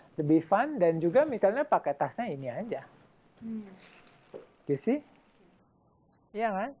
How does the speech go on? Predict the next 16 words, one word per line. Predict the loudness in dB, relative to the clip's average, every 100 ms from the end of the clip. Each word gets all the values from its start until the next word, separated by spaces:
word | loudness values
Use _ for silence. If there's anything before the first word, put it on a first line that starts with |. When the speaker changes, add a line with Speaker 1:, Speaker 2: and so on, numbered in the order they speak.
| _ _ _ _ _ -12
Speaker 1:
Jadi | -8
tasnya | 0 0 0 -4
ini, | -8 -6 -4 -4 -6
antingnya | -8 -8 -8 -8 -4
tadi | -4 -4
merah, | -4 -4 -4 -2 -2 -2 -4 -6
ininya | -10 -10 -8 -8
biru, | -6 -4 -4 -4
dalamannya | -2 -2 -2 -4 -6 -6
bisa | -6 -6 -6
pakai | -8 -10 -10
putih, | -10 -12 -12 -10 -8 -6 -6 -4
pakai | -2 0 0
blue | 0 2 4 4 4 2
gitu | 0 -2 2
ya. | 2 2